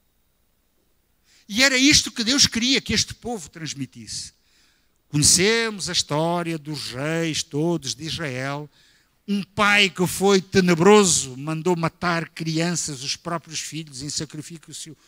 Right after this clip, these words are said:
aos ídolos. O seu filho achava aquilo tão horroroso que foi um dos melhores reis, que procurou outra vez restaurar a adoração a Deus.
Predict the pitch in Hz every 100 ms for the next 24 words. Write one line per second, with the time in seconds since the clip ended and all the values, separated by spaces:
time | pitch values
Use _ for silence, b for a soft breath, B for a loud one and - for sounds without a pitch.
0 | b 156 156 113 143 170 147 143 - B
1 | 185 - - 294 - 208 240 208 170 -
2 | 214 208 190 180 214 180 - 233 202 -
3 | b b - 180 202 196 185 175 214 160
4 | 175 - 190 196 190 143 156 151 170 147
5 | 117 120 165 147 - B B B - 185
6 | _ 185 208 - 196 208 214 196 170 202
7 | 170 175 180 170 165 185 180 170 180 165
8 | - 175 165 147 175 165